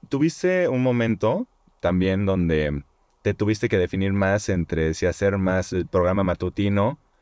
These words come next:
o haz-, o enfocarte en deportes. Y te enfocas más en deportes. ¿Por qué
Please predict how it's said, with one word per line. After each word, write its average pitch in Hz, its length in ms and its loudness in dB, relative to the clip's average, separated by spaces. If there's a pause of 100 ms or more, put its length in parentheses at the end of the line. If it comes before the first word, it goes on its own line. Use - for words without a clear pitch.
(480)
o 90 120 4
haz-, 85 380 -2
o 92 140 0
enfocarte 95 420 0
en 104 80 2
deportes. 98 640 0 (1000)
Y 101 100 -2
te 98 100 -2
enfocas 104 320 2
más 101 200 -2
en 98 80 0
deportes. - 680 -2 (720)
¿Por 110 240 0
qué 165 480 -2